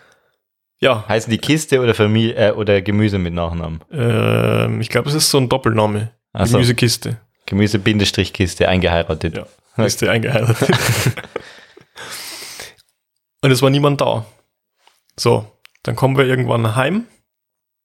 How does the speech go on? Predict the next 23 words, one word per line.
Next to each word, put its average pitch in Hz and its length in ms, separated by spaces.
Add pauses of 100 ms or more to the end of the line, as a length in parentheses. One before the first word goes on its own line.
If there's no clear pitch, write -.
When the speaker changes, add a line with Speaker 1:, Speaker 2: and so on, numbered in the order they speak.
(400)
Speaker 2:
Die - 60
Frau - 220
steht - 240
immer 131 240
noch 87 140 (200)
da. - 80 (220)
Speaker 1:
<laughs> - 280
Nein, 156 140 (400)
gehen 120 180
in 113 120
den 117 100
Garten 123 560 (400)
und 123 60
dann 117 100
steht 117 160
auf 117 100
der 117 120
Terrasse 123 460
eine 139 80
fette 165 600
Kiste 175 440
voller 127 280
Gemüse. 120 500